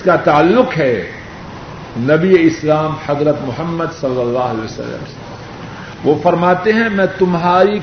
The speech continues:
قبروں کو پکڑ رہا ہوں تاکہ تمہیں جہنم کی آگ سے بچا۔"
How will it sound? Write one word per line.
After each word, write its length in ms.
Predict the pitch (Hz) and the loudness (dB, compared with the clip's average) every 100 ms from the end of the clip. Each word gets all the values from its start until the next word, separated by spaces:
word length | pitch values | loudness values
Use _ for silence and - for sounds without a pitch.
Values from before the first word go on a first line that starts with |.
| - | 2
قبروں 400 | 214 214 254 247 - | 4 8 8 8 4
کو 180 | 117 95 - - - - - - - - - - - - - - - | -2 -4 -12 -14 -16 -16 -16 -16 -16 -16 -16 -16 -16 -16 -16 -16 2
پکڑ 340 | 185 233 254 | 4 8 8
رہا 240 | 269 247 247 | 10 10 10
ہوں 280 | 247 262 262 - - - - - | 8 6 0 -6 -14 -16 -14 0
تاکہ 400 | 151 156 156 160 147 | 4 4 2 -2 -2
تمہیں 260 | 151 156 131 | -4 -4 -2
جہنم 520 | 131 127 135 143 170 156 | -4 -4 -6 -4 -4 -2
کی 140 | 147 | 0
آگ 240 | 131 139 160 - | 2 4 2 0
سے 80 | 214 | -2
بچا۔" 340 | 196 - 101 | -2 -6 -8